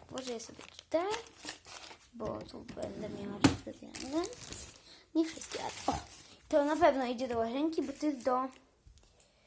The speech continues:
pukania sobie buzi. Junior sześć plus. Nie jestem starsza niż sześć. Jestem starsza niż sześć lat. Chwilkę. Bo ja tu otworzyłam drzwi.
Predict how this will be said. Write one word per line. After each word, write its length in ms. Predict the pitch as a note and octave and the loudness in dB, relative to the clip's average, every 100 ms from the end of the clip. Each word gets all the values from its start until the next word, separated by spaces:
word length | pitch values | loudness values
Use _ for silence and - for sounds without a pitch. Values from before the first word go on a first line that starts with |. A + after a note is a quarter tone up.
| - - - - - - | -20 -20 -20 -20 -16 -6
pukania 640 | A#3+ - B3 A#3+ A3+ A#3 | -2 4 6 6 4 4
sobie 460 | - - - G3+ - | 0 -4 0 0 0
buzi. 640 | G#3+ A3 A3+ A3+ C#4 D4 - - - | -4 2 4 4 4 2 0 -8 0
Junior 680 | A3 A3+ A#3 B3 B3+ C4 C4 - - - - - - | 4 6 6 4 6 4 4 -2 -16 -18 -20 -20 -10
sześć 340 | - A#3+ A#3 | -2 -2 -2
plus. 640 | - - A3 A#3+ C4 C4 - - - - | -8 -2 4 6 6 2 -6 -14 -12 -2
Nie 120 | A#3+ | 2
jestem 340 | B3+ D4 - F#4+ - | 2 2 -2 -6 -6
starsza 300 | G4 F#4 F4+ | -6 -4 -2
niż 260 | F4 F4 - | 0 0 -2
sześć. 300 | E4 D#4+ - - - - | -8 -10 -12 -18 -20 2
Jestem 520 | C4+ E4+ - A3+ G#3 A3 - - - - - - - - - - - | 6 6 6 4 2 -2 -12 -18 -18 -18 -20 -20 -20 -20 -20 -20 -18
starsza 340 | - A3 - B3+ | -12 -10 -10 -8
niż 260 | A3 A3+ | -8 -8
sześć 300 | - - - | -10 -10 -8
lat. 200 | B3 C4 | -8 -8
Chwilkę. 560 | - - A#3 G#3 - A#3+ - - - - - - - | -10 -12 -8 -8 -8 -8 -10 -18 -20 -20 -20 -20 -16
Bo 140 | - | -14
ja 60 | - | -14
tu 160 | - | -12
otworzyłam 560 | - - B3+ B3 A3+ B3 | -14 -10 -6 -4 -4 -4
drzwi. 240 | A#3+ A3+ | -4 -4